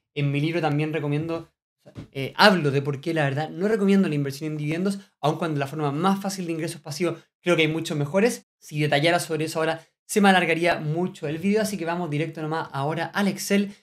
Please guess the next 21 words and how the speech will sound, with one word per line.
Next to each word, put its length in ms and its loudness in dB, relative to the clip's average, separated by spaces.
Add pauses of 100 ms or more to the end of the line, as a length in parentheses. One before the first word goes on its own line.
(180)
Los 180 2
dividendos 500 -2
es 100 -4
muy, 500 4
muy, 220 2
muy, 260 0
muy, 220 -4
muy 240 -2
fácil 400 -8
partir. 420 -8 (260)
Ahora, 400 2 (140)
requiere 320 0
mucho 640 6
tiempo 560 -2
y 140 -4
mucho 500 2
dinero 480 -4 (300)
para 200 0
generar 280 -4
ingresos 400 -6
considerables, 800 -6